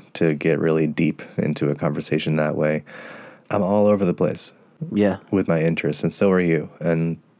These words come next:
Speaker 1: I think, like, bringing that element into it gives us less focus and might lose us listenership. But again, I don't feel like making creative decisions based on listener response.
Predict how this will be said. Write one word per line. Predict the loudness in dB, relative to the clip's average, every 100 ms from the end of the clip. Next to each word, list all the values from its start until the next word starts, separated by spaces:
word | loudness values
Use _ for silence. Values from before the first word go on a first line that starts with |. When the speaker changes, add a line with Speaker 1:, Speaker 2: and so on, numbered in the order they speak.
| -6
Speaker 1:
I |
think, | -2 -2 -2 0
like, | -2 -4 -18 -14 -2
bringing | 2 2 2
that | 0 0
element | 0 0 0 0
into | 0 0 2
it | 2 0 -8 -18 -18 -20 -20 -6
gives | 0 4
us | 4 4
less | 2 0
focus | 0 2 2 0 0
and | 2 4
might | 4 2
lose | 2 2 2
us | 0
listenership. | 2 0 0 -2 -2 -4 -2
But | -2
again, | 0 0 -2 -8 -16 -8
I | -4
don't | 0 0 -2
feel | -2 2
like | 2 2
making | 0 2
creative | 2 2 2
decisions | 0 -2 -2 -2 -4
based | -2 -2 0
on | 0
listener | 0 -2 -4
response. | -4 -4 -6 -6 -12